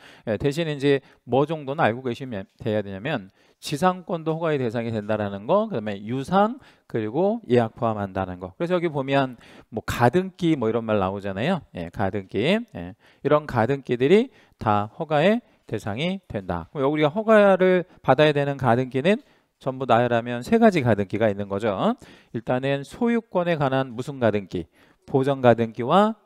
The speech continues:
담보 가등기. 여러분 보전 가등기하고 담보 가등기는 어떻게 달라요? 자, 보전 가등기하고 담보 가등기가 어떻게 달라요? 라고 제가 질문을 드렸잖아요. 그럼 뭘 이렇게 얘기를 하셔야지.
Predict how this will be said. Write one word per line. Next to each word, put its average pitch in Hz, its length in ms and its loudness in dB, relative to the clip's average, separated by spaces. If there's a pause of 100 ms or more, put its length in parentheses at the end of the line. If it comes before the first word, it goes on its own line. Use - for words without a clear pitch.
(120)
담보 110 500 0
가등기. 98 460 -2
여러분 147 260 0
보전 156 320 -2
가등기하고 160 600 0
담보 143 280 -2
가등기는 139 480 -4
어떻게 143 360 -4
달라요? 127 520 0 (4000)
자, 110 240 0 (360)
보전 165 320 0
가등기하고 170 580 2
담보 143 300 -2
가등기가 156 440 0
어떻게 165 440 0
달라요? 143 560 2
라고 127 220 -4
제가 120 220 -6
질문을 117 420 -10
드렸잖아요. 101 480 -8
그럼 123 200 -14
뭘 123 180 -2
이렇게 113 280 -6
얘기를 127 380 2
하셔야지. 110 400 -8